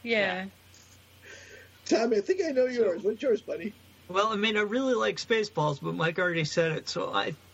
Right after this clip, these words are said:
Speaker 4: think I'm gonna have to go way back and, and say the Get Smart movie.
Speaker 1: Mm,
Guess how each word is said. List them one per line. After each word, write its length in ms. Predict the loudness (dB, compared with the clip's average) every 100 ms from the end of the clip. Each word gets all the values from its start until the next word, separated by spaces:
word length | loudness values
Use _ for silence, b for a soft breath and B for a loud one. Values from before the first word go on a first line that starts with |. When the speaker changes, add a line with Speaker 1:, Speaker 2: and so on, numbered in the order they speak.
| -2
Speaker 4:
think 280 | -2 -2 -2
I'm 200 | 0 2
gonna 180 | 0 0
have 300 | 0 0 0
to 80 | 0
go 160 | 2
way 260 | 2 2 0
back 320 | 2 0 -2 -4
and, 320 | -2 0 0 -4 -4
and 180 | -2 0
say 140 | 0
the 120 | 0
Get 200 | 0 -2
Smart 320 | -2 -2 -2 -2
movie. 340 | -2 0 -4 -4 -14 -20 -20 -20 -20 -20 -20 -20 -20 -20 -20 -20 -10
Speaker 1:
Mm, 160 | -2